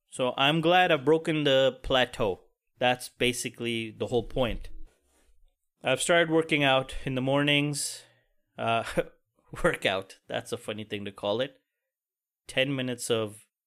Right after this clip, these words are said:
moving two pieces of metal around. But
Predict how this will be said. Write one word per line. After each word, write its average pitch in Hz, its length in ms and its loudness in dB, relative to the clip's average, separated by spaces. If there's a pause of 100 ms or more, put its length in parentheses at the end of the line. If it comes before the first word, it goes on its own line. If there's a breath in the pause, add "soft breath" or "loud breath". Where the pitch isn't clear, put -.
(160)
moving 120 720 -2 (400)
two 135 180 -4
pieces 127 460 -8
of 104 120 -4
metal 117 460 -2 (220)
around. 107 560 -4 (1400)
But 147 240 2